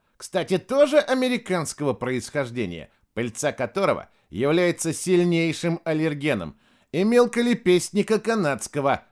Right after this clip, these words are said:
забивает насмерть сады и берега рек». «Странно». «Что странного?»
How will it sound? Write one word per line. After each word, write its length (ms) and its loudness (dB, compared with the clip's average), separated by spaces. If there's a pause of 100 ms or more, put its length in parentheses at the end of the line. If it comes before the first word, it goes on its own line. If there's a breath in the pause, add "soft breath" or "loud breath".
забивает 720 2
насмерть 640 -2
сады 440 -2
и 180 -6
берега 480 0
рек». 300 -10 (360)
«Странно». 960 -4 (320)
«Что 320 0
странного?» 680 -4